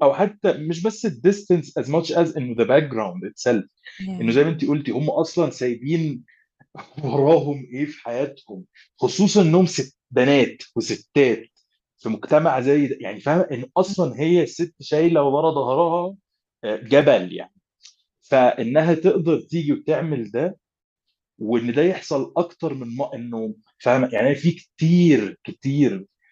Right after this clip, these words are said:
Speaker 1: ناس دلوقتي صحاب قريبين مني جدا،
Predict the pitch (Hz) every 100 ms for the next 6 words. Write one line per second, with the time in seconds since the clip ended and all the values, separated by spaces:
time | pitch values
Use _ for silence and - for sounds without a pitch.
0 | _ _ - 120 156 156 - - _ 110
1 | 117 147 131 - - 143 135 113 - _
2 | _ - 120 113 113 143 135 120 - -
3 | 123 135 113 127 127 120 117 160